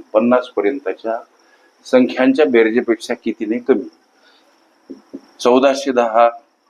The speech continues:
मधून हे आठशे दहा वजा करायचे फक्त, बस.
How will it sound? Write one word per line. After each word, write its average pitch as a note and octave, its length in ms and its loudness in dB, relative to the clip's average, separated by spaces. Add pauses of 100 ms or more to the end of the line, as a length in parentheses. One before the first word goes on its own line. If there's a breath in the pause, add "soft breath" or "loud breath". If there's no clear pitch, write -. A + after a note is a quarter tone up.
(440)
मधून A2 400 -4 (240)
हे A2 180 2 (680 soft breath)
आठशे - 300 -2
दहा G2+ 220 0
वजा F2+ 260 -2
करायचे D#2+ 400 -8
फक्त, - 340 -16
बस. E2 200 -8